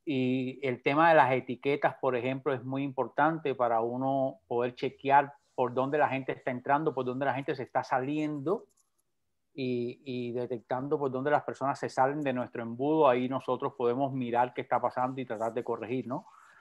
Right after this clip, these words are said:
Eh, el tema del producto mínimo viable es totalmente válido en cualquier, eh, estrategia. Eh, se, se refiere más a, a,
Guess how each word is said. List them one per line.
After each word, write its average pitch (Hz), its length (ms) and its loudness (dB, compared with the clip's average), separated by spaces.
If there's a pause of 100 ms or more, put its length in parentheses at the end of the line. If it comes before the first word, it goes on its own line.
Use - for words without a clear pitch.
(240)
Eh, 123 480 0
el 120 120 -8
tema 170 220 4
del 185 140 2
producto 156 360 4
mínimo 180 380 0
viable 143 1040 4
es - 180 -12 (220)
totalmente 131 580 0
válido 139 440 4
en 127 100 -2
cualquier, 127 800 -4 (140)
eh, 107 500 -6 (240)
estrategia. 123 760 -4 (760)
Eh, 110 440 -4 (1600)
se, 147 320 -2
se 135 140 0
refiere 160 460 2
más 180 400 4
a, - 80 -6
a, 120 1040 2